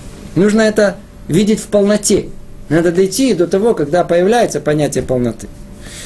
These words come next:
Это то, что он говорит, снова прочтем. «Ибо каждая из частей,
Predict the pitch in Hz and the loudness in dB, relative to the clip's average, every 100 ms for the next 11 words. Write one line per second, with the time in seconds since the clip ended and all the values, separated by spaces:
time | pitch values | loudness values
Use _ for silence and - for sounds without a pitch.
0 | - - - 151 180 185 202 190 196 214 | -16 -6 0 2 0 2 2 4 4 4
1 | 160 - 165 170 - 156 - 143 - - | 2 0 0 0 -2 -4 -2 -2 -2 -12
2 | - - - 160 175 170 220 262 240 233 | -20 -18 -2 2 2 2 2 2 2 0
3 | - - 190 - - 190 143 | 0 0 0 0 2 2 2